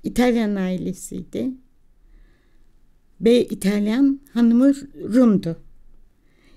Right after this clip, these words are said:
İki tane kızı vardı, bir oğlu vardı. İnanın, e, biz, e, annem iki kızını bize alıp götürürdü.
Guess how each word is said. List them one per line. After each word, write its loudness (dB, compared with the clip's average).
İki 0
tane 2
kızı -6
vardı, -2
bir 2
oğlu -2
vardı. -4
İnanın, 2
e, 4
biz, 2
e, 0
annem 2
iki -2
kızını -2
bize -2
alıp -2
götürürdü. -4